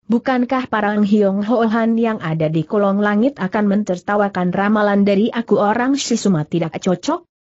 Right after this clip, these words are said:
Meski Xiao Te tidak mati, namun luka tidak ringan. Mendadak,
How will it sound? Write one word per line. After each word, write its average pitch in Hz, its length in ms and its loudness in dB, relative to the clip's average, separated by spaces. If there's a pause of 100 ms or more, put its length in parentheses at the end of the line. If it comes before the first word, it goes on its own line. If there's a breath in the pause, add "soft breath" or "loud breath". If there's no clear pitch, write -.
(160)
Meski 220 400 0
Xiao 240 560 0
Te 269 80 6
tidak 180 320 0
mati, 240 480 0 (160)
namun 214 480 2
luka 240 320 0
tidak 233 320 0
ringan. 156 480 0 (400)
Mendadak, 156 560 -2